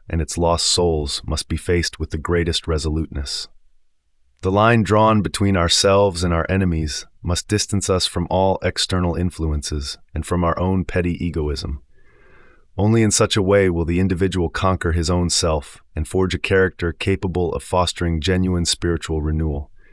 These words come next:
The individual thus becomes a model for others, a real man capable of acting as a witness and of sharing his own personal experience. Organizational guidelines.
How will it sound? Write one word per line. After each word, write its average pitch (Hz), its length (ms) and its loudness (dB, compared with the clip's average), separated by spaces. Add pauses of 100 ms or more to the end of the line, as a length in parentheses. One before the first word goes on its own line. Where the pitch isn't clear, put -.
(880)
The 101 140 2
individual 110 480 4
thus 101 180 4
becomes 98 400 0
a 87 80 2
model 92 360 2
for - 220 -4
others, 80 480 -2 (320)
a 95 80 -4
real 98 280 2
man 87 500 0 (200)
capable 92 480 -2
of 80 100 -2
acting 85 380 0
as 78 100 -2
a 80 60 -2
witness 80 580 -4 (100)
and 82 120 -2
of 78 80 -4
sharing 87 420 2
his 78 160 -2
own 82 280 0
personal 80 460 -4
experience. - 760 -6 (360)
Organizational 98 800 2
guidelines. 76 800 -2